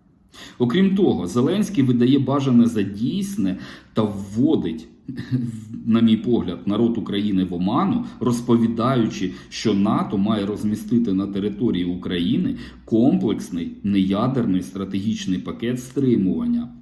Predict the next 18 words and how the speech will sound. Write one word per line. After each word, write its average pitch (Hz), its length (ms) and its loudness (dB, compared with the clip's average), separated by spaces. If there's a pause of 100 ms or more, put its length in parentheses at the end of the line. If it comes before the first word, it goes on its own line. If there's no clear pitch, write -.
(800)
якого 120 400 4
буде 98 320 -2
достатньо 95 720 -4 (240)
для 104 220 -2
захисту 101 600 -4
від 87 200 -6
будь-якої 90 520 -6
військової 85 520 -8
загрози 131 520 -4
з 113 60 -2
боку 98 380 -4
ворога. 123 480 0 (640)
Друзі, 139 460 2 (480)
це - 180 2
відверта 117 560 2
брехня 95 580 -2
та - 120 -4
маніпуляція. 98 880 0